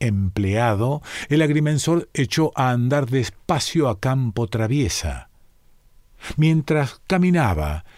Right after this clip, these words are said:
volvió a consultar las instrucciones de la tarjeta postal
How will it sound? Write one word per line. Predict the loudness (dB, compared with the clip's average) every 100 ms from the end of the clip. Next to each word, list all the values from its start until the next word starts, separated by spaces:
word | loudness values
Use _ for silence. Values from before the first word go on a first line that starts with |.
| -20 -6
volvió | 0 2 4 2 2 2
a |
consultar | 2 0 2 0 -2 0 -2 0
las | 0 0
instrucciones | 0 0 -2 -2 0 0 2 2
de | 0
la | 0
tarjeta | 0 0 -2 -2 -2
postal | -4 -4 -4 -2 0 -2